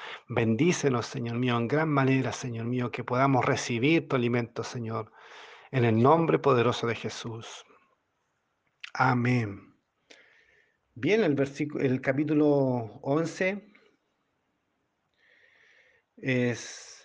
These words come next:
extenso, tiene cincuenta y siete versículos, pero nos vamos a enfocar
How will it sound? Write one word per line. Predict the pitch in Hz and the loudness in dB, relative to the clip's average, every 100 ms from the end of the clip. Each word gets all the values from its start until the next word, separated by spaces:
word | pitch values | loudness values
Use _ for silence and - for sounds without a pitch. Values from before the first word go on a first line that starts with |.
| - | -8
extenso, | - - 156 165 165 - 175 208 - _ _ _ - _ _ _ _ _ - - - - - _ _ _ _ _ _ _ _ | -8 2 4 4 2 2 0 -2 -18 _ _ _ -20 _ _ _ _ _ -20 -20 -20 -20 -20 _ _ _ _ _ _ _ _
tiene | - 139 143 143 139 139 - - _ _ _ _ | 0 2 2 2 2 -2 -4 -14 _ _ _ _
cincuenta | - - 127 - 131 123 | -18 -6 -4 -2 -4 -4
y | 110 | -8
siete | - 160 151 139 127 | -4 -2 2 2 2
versículos, | 113 113 - - 113 98 - - _ _ _ _ _ - _ _ - | 2 -2 -4 -6 -6 -8 -12 -20 _ _ _ _ _ -20 _ _ 0
pero | 151 151 147 147 143 139 - _ - | 4 6 8 6 4 0 -6 _ -10
nos | 127 117 | -6 0
vamos | 147 156 147 | 2 2 2
a | 151 143 | 2 2
enfocar | 139 135 135 139 143 - | 0 -2 4 4 4 0